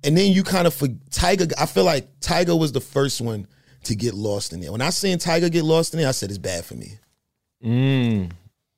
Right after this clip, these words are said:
Speaker 2: That's real shit.
Speaker 1: I'ma keep it a buck. I said, "It's bad for me."
Speaker 2: When you
Speaker 1: Because
Speaker 2: say bad
Speaker 1: Tyga
Speaker 2: for you, what do you mean?
Speaker 1: Because Tyga had a setup.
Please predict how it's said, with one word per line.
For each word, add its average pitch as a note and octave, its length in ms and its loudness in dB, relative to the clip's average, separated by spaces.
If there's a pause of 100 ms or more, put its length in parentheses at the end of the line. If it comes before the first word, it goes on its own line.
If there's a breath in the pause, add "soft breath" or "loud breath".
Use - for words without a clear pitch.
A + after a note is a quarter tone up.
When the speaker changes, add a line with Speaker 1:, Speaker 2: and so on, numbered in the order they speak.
(680)
Speaker 2:
That's D#3+ 220 0
real F#3+ 160 4
shit. A3 300 0
Speaker 1:
I'ma C#3 160 0
keep F#3+ 200 -2
it F3 80 4
a F3+ 60 2
buck. D3+ 260 2
I B2 60 2
said, C3+ 180 0
"It's C3 100 0
bad B2 280 0
for F2 80 -10
me." F#2+ 200 -8 (720 soft breath)
Speaker 2:
When D3 100 2
you F#3+ 60 2
Speaker 1:
Because G#3+ 200 6
Speaker 2:
say E3+ 80 4
bad G3+ 220 6
Speaker 1:
Tyga G3+ 60 -8
Speaker 2:
for G#3 100 -2
you, F3+ 160 2
what E3 120 4
do E3 40 2
you D#3+ 100 2
mean? A2 300 0 (140)
Speaker 1:
Because C3+ 240 2
Tyga D#3 360 0
had C#3+ 380 0 (300)
a A2 100 -4
setup. - 680 -2